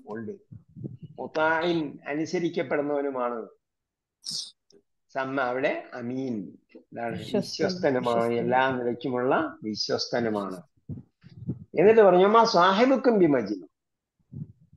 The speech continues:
Speaker 1: അപ്പോ നിങ്ങൾ, ആ, അള്ളാന്റെ അടുക്കൽ നിന്നും ദൂതന്റെ അടുക്കിലേക്ക് എത്തിക്കുന്ന, അല്ല, ഏ, റസൂലിന്റെ അടുക്കിലേക്ക് എത്തിക്കുന്ന ദൂതൻ എന്റെ ഗുണങ്ങളാണ് ഈ പറഞ്ഞത്.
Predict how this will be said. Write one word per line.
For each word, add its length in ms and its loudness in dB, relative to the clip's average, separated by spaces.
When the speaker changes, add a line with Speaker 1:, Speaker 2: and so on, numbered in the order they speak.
Speaker 1:
അപ്പോ 480 -2
നിങ്ങൾ, 500 2
ആ, 400 0
അള്ളാന്റെ 500 2
അടുക്കൽ 400 2
നിന്നും 560 -4
ദൂതന്റെ 600 4
അടുക്കിലേക്ക് 600 0
എത്തിക്കുന്ന, 580 0
അല്ല, 600 -6
ഏ, 180 0
റസൂലിന്റെ 560 4
അടുക്കിലേക്ക് 500 0
എത്തിക്കുന്ന 460 0
ദൂതൻ 480 4
എന്റെ 140 0
ഗുണങ്ങളാണ് 480 0
ഈ 60 2
പറഞ്ഞത്. 600 -4